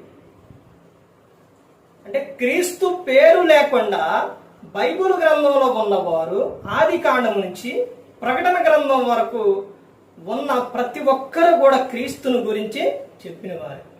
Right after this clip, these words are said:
నువ్వు మొట్టమొదటి స్థానం ఎవరికి ఇవ్వాలి అని అంటే దేవునికి, తండ్రి అయిన దేవునికి. తర్వాత ఎవరంటే క్రీస్తు,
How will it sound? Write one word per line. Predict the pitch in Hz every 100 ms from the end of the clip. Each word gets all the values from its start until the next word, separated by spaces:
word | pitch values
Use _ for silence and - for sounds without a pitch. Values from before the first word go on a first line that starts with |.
| - _ _ _ _ _ _ _ _ _ _ _
నువ్వు | 240 233
మొట్టమొదటి | 220 226 - - 381 370 381 359
స్థానం | - 320 320
ఎవరికి | 302 269 285 294 294
ఇవ్వాలి | 294 294
అని | 269
అంటే | 247 240 262 208 233 269 - - -
దేవునికి, | 180 220 240 202 185
తండ్రి | - 190 196
అయిన | 196 185
దేవునికి. | 165 165 165 135 - - - _ _ _ _
తర్వాత | 165 180 247 262
ఎవరంటే | 247 240 262
క్రీస్తు, | - 247 285 -